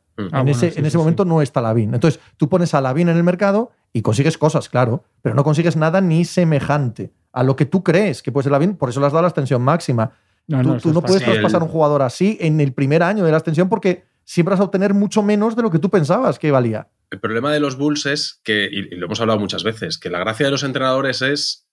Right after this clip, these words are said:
Speaker 1: mm, mm, subir el nivel de los jugadores que tiene, que todos tus jugadores parezcan mejores de lo que realmente son. Así, si los quieres vender, pues siempre los vas a poder vender por arriba. Con los Bulls ahora mismo la situación es al revés.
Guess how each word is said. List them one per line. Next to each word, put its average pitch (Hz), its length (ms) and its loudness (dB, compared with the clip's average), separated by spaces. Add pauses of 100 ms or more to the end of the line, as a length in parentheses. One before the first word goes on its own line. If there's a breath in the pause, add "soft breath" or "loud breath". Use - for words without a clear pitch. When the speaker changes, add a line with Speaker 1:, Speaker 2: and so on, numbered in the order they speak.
(220)
Speaker 1:
mm, 117 240 -6
mm, 104 60 -4
subir 113 400 -4
el 139 140 0
nivel 135 480 -4 (180)
de 104 140 -4
los 95 120 -4
jugadores 101 440 -2
que 82 100 -12
tiene, 82 240 -14 (100)
que - 80 -20
todos 110 220 -2
tus 113 140 -8
jugadores 131 420 -2
parezcan 113 380 -4
mejores 131 480 -2
de 110 80 -6
lo 95 80 -6
que - 80 -6
realmente 90 400 -8
son. - 200 -10 (440)
Así, 117 240 -6
si - 100 -4
los 110 160 -6
quieres 117 240 -2
vender, 131 480 -4 (360)
pues - 140 -10
siempre 113 220 -2
los 120 100 0
vas 104 140 -4
a 104 60 -6
poder 95 240 -2
vender 95 240 -2
por 95 100 -4
arriba. 139 260 -2
Con 120 140 -4
los 117 140 -2
Bulls 151 180 -4
ahora 160 140 0
mismo 160 200 -4
la 165 60 -2
situación 123 300 -6
es 131 80 -2
al - 80 -2
revés. 117 380 -4